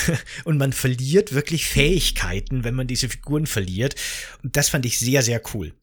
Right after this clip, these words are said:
Ich hab dann natürlich gleich neu geladen, so wie es wahrscheinlich die meisten Spieler und Spielerinnen machen werden. Das ist bei solchen Konzepten immer,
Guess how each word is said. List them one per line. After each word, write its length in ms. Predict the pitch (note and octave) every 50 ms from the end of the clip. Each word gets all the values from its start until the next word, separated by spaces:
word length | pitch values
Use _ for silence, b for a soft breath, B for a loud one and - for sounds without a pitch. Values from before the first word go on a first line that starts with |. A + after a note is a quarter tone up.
| - -
Ich 360 | F#3+ F3+ - - - - -
hab 160 | E3 - -
dann 100 | - C#3
natürlich 400 | C3 B2+ - - C#3+ B2+ B2+ -
gleich 240 | - A#2+ A#2 A#2+ -
neu 180 | B2 A#2+ B2 C3
geladen, 520 | B2+ A2 G#2+ A2 A#2 C3+ D#3 F#3+ G3 G3 -
so 180 | - - D#3
wie 60 | F3
es 140 | E3+ D3+ C#3
wahrscheinlich 520 | D3+ C#3+ - - D#3+ G#3 B3+ A3+ F3+ - -
die 80 | E3
meisten 500 | C#3+ C3+ C#3+ F#3+ B3 A#3 - - A#2+ A2
Spieler 300 | - - - A#2+ A2 A2+
und 100 | A2+ A2
Spielerinnen 460 | - - B2 A2+ A2+ A2 A2+ A#2 A2+
machen 280 | A2 A#2 - - A#2+ G#2
werden. 400 | A2+ G#2+ A2 B2+ C#3 E3 F#3+ B B B B B B B B B B B B _
Das 180 | - C#3 - G3+
ist 140 | G#3 -
bei 120 | - D#3+ D3
solchen 600 | C#3 C#3+ E3+ - G3 F3+ E3+ E3+ - - - -
Konzepten 540 | - - D3+ C#3+ - E3 D#3 - - - D3+
immer, 440 | - D3 D3 D3 D3 D3 D3 D3+